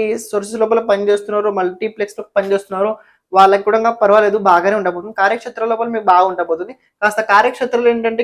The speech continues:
కేతు ఉండడం వల్ల చిన్న చిన్న విషయాలు కాస్త కోపం ఎక్కువ పెరుగుతుంటుంటది. మీరు ఏం చేయాలి మీకే సరిగ్గా అసలు అర్థం అవ్వదు. రెస్పాన్సిబిలిటీ పెరగడం వల్ల ఎప్పుడు ఏ నిర్ణయం తీసుకోవాలి కాస్త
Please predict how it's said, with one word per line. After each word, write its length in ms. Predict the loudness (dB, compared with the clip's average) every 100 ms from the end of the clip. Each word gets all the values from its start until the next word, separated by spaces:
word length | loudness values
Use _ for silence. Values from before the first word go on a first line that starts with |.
| -4
కేతు 260 | -6 -6 -4
ఉండడం 280 | 0 0 0
వల్ల 100 | -2 -4
చిన్న 140 | -6 -10
చిన్న 120 | -8 -8
విషయాలు 240 | -8 -8 -6
కాస్త 180 | -6 -8 -6 -4
కోపం 200 | -4 -6 -10
ఎక్కువ 180 | -8 -4
పెరుగుతుంటుంటది. 800 | -4 -2 -4 -6 -10 -16 -18 -20 -20 -20 -16 -6
మీరు 120 | -2 0
ఏం 80 | 0
చేయాలి 180 | -2 -2
మీకే 180 | -2 -2 -2
సరిగ్గా 260 | 0 2 2
అసలు 180 | 0 -6 -6 -4
అర్థం 260 | -2 -2 -4
అవ్వదు. 180 | -4 -2 -4
రెస్పాన్సిబిలిటీ 580 | -4 -4 -6 -4 -6 -6
పెరగడం 320 | -4 -2 -2 -2
వల్ల 220 | -2 -2 -4 _ _ _ -2 -2
ఎప్పుడు 260 | 0 -2 0
ఏ 40 | 0 0
నిర్ణయం 260 | 0 -2 -6
తీసుకోవాలి 300 | -4 -4 -2
కాస్త 160 | -4